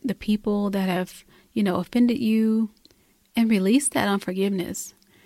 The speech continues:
whether it be by going to them, getting counseling,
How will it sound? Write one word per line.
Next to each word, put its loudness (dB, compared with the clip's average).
whether 0
it 0
be 4
by 0
going 0
to -6
them, 0
getting 0
counseling, -2